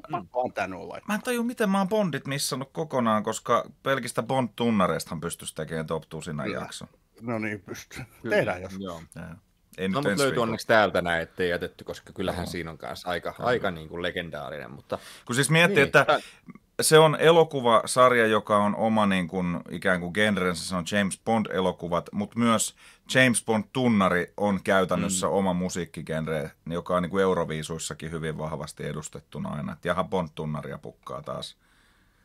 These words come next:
Speaker 2: Niin
Speaker 3: Kyllä,
Speaker 2: se,
Speaker 3: ja ihan se
Speaker 2: kyllä.
Speaker 3: niinku Theme myöskin, se
Speaker 2: Kyllä,
Speaker 3: tydy,
Speaker 2: kyllä,
Speaker 3: tydy.
Speaker 2: kyllä.
Speaker 3: Joo, tai no jokainen varmaan tietää se ilman tätä mun hyräilyäkin.
Speaker 2: <laughs>
Speaker 3: Ö,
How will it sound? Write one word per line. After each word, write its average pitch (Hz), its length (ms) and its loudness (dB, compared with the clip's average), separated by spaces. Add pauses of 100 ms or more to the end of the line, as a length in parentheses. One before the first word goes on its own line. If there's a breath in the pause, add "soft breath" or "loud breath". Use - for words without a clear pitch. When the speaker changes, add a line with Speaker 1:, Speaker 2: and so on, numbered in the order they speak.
(140)
Speaker 2:
Niin 78 240 -4
Speaker 3:
Kyllä, 101 340 0
Speaker 2:
se, - 200 -8
Speaker 3:
ja 101 60 -2
ihan 98 220 -4
se 107 60 -2
Speaker 2:
kyllä. 101 60 -4
Speaker 3:
niinku 107 180 -4
Theme 101 400 -2
myöskin, 80 400 -10
se - 60 -16
Speaker 2:
Kyllä, 82 300 -4
Speaker 3:
tydy, 87 220 -12
Speaker 2:
kyllä, - 240 -14
Speaker 3:
tydy. 175 420 -6
Speaker 2:
kyllä. - 260 -14 (240)
Speaker 3:
Joo, 95 400 -2 (200)
tai 90 120 2
no 87 60 -2
jokainen 90 260 -2
varmaan 101 240 0
tietää 82 320 -2
se - 120 -10
ilman 82 240 -10
tätä - 180 -14
mun 85 240 -12
hyräilyäkin. 110 760 0
Speaker 2:
<laughs> 147 80 -8 (560 soft breath)
Speaker 3:
Ö, 98 340 0